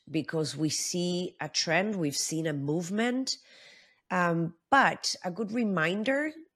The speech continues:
if you already know this, and if not, uh, something new that, that you can pick up, which is the world is huge. There is room for everyone. People have different tastes.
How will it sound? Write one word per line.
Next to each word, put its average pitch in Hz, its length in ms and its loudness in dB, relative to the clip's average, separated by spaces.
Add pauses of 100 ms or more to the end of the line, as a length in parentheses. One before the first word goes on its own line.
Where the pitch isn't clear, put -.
if 160 220 -4
you 160 160 4
already 165 380 2
know 180 320 2
this, 220 420 0
and 160 140 -4
if 151 160 -4
not, 180 460 0 (560)
uh, 160 220 -2
something 226 480 -2
new 196 260 2
that, 160 420 2
that 147 340 -2 (320)
you 160 240 0
can 156 400 -4 (260)
pick 170 220 -4
up, - 300 -4 (320)
which 165 300 0
is 170 480 2 (840)
the 196 80 2
world 247 280 4
is 208 160 0
huge. - 640 -6 (1000)
There 185 120 0
is 165 180 0
room 220 240 0
for - 260 -4
everyone. 170 760 2 (680)
People 208 260 -2
have 190 280 2
different 170 400 -2
tastes. 170 680 -4